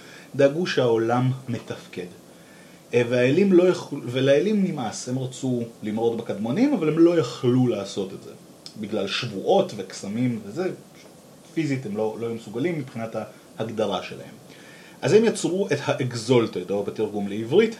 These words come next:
הנשגבים. אמ, שאני לא אשתמש בו כי הוא,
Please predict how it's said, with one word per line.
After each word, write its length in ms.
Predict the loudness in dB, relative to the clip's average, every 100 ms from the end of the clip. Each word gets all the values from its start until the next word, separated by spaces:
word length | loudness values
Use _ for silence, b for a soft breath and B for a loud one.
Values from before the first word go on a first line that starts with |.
| -6
הנשגבים. 680 | -2 -2 -4 -2 -2 -2 -6 -8 B B B B -12
אמ, 60 | -10 -6 -6 -8 -10 -12 -14
שאני 400 | -14 -8 -6 0
לא 140 | 2
אשתמש 360 | 2 2 -2 0
בו 120 | -2
כי 200 | -2 -2
הוא, 520 | 0 0 -2 -4 -6